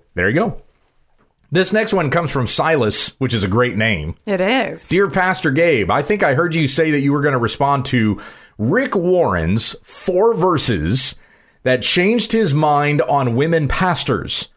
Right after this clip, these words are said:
Speaker 1: But I may have missed it if you responded to it. Could you direct me to your response if you made one?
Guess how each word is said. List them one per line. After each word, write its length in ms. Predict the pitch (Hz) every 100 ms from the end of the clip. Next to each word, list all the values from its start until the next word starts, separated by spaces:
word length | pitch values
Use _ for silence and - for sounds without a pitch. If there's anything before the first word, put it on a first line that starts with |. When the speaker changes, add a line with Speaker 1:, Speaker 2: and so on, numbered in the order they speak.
| _ _ _ _ _ _ -
Speaker 1:
But 100 | 139
I 100 | 135
may 160 | 147
have 160 | 185 120
missed 260 | 160 175 156
it 80 |
if 140 | 131 131
you 100 | 127
responded 500 | 107 - 151 139 104
to 120 | 101
it. 140 | 87 87
Could 180 | 127
you 80 | 123
direct 420 | 139 131 131 208
me 200 | 214 170
to 160 | 123 233
your 180 | 208 139
response 520 | 110 - 117 104 104
if 100 | 123
you 100 | 131
made 280 | 131 175 175
one? 320 | 135 98 73